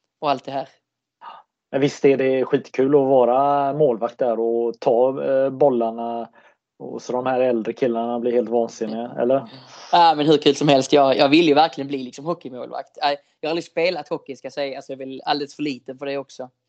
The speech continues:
Speaker 1: Men när jag var liksom liten så var det, jag ville bli målvakt, både innebandy och ishockey då. Eh, <laughs> så jag var målvakt stort sett varenda dag när vi spelade.
Speaker 2: Mm. Men, eh, man får ju blicken för spelet och,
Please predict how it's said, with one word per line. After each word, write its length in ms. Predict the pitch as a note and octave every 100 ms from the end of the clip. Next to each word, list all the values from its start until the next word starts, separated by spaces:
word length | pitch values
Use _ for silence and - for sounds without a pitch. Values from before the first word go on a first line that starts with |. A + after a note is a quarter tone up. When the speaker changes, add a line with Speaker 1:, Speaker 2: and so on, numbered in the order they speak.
| _ _ _ -
Speaker 1:
Men 80 |
när 80 | C#3
jag 80 | D3
var 100 | D3+
liksom 280 | C#3+ C#3 C3+
liten 340 | D3+ D#3+ C3
så 80 | C3
var 140 | C3+
det, 80 | C3+
jag 140 | C3+ C3+
ville 280 | C#3 C3+
bli 200 | C3 C3+
målvakt, 500 | B2+ C3 C3 - -
både 160 | - C#3
innebandy 600 | C#3+ D#3+ C3+ B2+ B2 B2+
och 180 | B2+ C3
ishockey 540 | C3+ D3 - C3+ -
då. 200 | B2+ B2+ _ _ _ _ _ _
Eh, 440 | D3 C#3+ D3 C#3 C3+ _ _ _ _
<laughs> 420 | - - - - _
så 120 | D3+
jag 100 | C#3+
var 180 | D#3+ D#3
målvakt 480 | D3+ D#3 D#3 D3
stort 140 | C#3+ C#3+
sett 160 | C#3
varenda 380 | C#3+ C#3+ C#3 C3
dag 160 | C3+ C3
när 80 | B2+
vi 60 |
spelade. 460 | B2 C#3 C3+ C3+ C3+ _ _ _ _ _ _ _ -
Speaker 2:
Mm. 180 | B2 B2+ _ - - - -
Men, 240 | D3 E3+
eh, 180 | F3 F3+
man 240 | F3+ E3
får 200 | D#3 G#3
ju 60 | D#3+
blicken 520 | E3 E3+ _ C#3+ C#3+
för 140 | C#3+ E3
spelet 560 | - D#3+ A#2 A#2+ B2+
och, 220 | - -